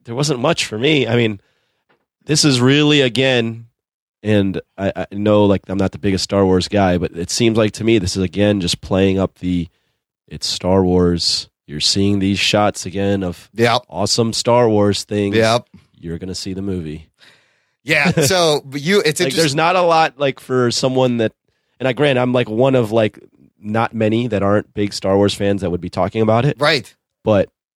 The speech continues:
Speaker 1: there's, for, for me, I'm like, uh, I got nothing here.
Speaker 2: It's almost like this movie, they don't even care about your demographic a little bit.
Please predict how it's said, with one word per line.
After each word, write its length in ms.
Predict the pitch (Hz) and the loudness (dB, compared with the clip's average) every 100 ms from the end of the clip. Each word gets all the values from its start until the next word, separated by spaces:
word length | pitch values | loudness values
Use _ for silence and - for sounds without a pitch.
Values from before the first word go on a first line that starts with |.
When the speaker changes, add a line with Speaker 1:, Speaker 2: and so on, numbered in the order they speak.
| _ | _
Speaker 1:
there's, 180 | - 104 | -8 -8
for, 200 | 85 101 | -8 -14
for 320 | 92 - 107 | -14 -14 -12
me, 220 | 104 147 117 | -4 -2 -2
I'm 200 | 82 90 | -4 -10
like, 200 | 80 92 | -16 -16
uh, 80 | - - _ _ _ | -18 -20 _ _ _
I 140 | 98 | -8
got 140 | 110 | -6
nothing 260 | 82 92 120 | -6 -10 -12
here. 120 | 101 196 | -8 -4
Speaker 2:
It's 140 | 196 | 0
almost 340 | 196 220 226 | 0 0 0
like 220 | 240 214 202 | 0 0 -2
this 160 | 190 | -6
movie, 260 | 196 220 175 | -2 -2 0
they 140 | 196 | 2
don't 120 | 208 | 2
even 140 | 202 185 | 2 -2
care 440 | 202 220 226 170 | -2 0 2 0
about 400 | - 151 147 123 | 0 0 0 -2
your 460 | 139 147 143 135 123 | -2 0 2 2 0
demographic 640 | 117 123 113 113 95 92 - | -2 -2 -2 -6 -8 -16 -16
a 60 | |
little 160 | 92 92 | -16 -16
bit. 200 | 78 | -20